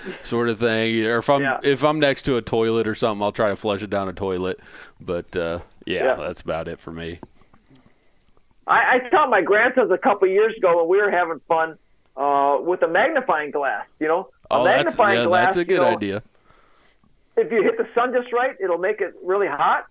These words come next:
Speaker 1: a little, little, uh, beam there. And, uh, you, you put a tick on the sidewalk, and then you can actually watch it smoke as you're, uh, as you're frying it right there on the sidewalk. That's kinda fun, too.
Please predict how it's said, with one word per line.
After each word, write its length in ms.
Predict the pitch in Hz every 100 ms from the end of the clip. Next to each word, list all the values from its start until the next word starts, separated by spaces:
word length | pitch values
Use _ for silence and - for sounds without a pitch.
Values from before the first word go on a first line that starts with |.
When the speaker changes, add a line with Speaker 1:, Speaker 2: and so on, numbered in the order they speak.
| -
Speaker 1:
a 60 | 170
little, 260 | 190 175 160
little, 460 | 175 147 143 - - -
uh, 160 | 135 135
beam 320 | 147 185 240
there. 340 | 240 240 302 - _ _ - - -
And, 200 | 170 175
uh, 280 | 170 165 156
you, 220 | 160 151 165
you 180 | 165 156
put 140 | 254 233
a 80 | 208
tick 160 | 269 269
on 80 | 220
the 80 | 175 -
sidewalk, 560 | 190 269 196 151 151 160
and 120 | 165
then 120 | 180
you 100 | 196
can 140 | 214 175 170
actually 280 | 202 -
watch 320 | 175 190 240 202
it 120 | 139 - -
smoke 400 | 175 220 175 - - _ _ _ _ -
as 200 | 160 160
you're, 300 | 160 170 160
uh, 280 | 147 139 135 - _ _ _
as 160 | 151 139
you're 140 | 147 -
frying 380 | 202 190 202 156
it 120 | 143
right 140 | 151 156
there 140 | 175 160
on 60 |
the 100 | 143 147
sidewalk. 360 | 156 151 120
That's 180 | 143 -
kinda 220 | 156 135
fun, 240 | - 135 127
too. 200 | 143